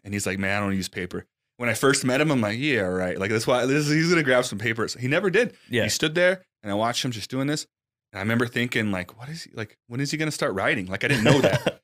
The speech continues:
Speaker 2: <laughs>
Speaker 1: I'm like, "We're all taking this pretty serious. This dude's just walking around, like, with a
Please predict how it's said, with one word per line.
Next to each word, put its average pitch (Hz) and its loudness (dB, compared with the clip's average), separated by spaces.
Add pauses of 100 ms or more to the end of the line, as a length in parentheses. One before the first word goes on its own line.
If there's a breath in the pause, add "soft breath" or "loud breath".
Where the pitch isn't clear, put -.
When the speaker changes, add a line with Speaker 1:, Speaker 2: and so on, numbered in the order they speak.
Speaker 2:
<laughs> - -20
Speaker 1:
I'm 117 -6
like, 113 0
"We're 156 4
all 190 4
taking 185 0
this 165 -4
pretty 156 -2
serious. 135 4
This 123 -4
dude's 139 2
just - -2
walking 123 0
around, 113 2
like, 104 -2 (340)
with 110 -4
a 95 0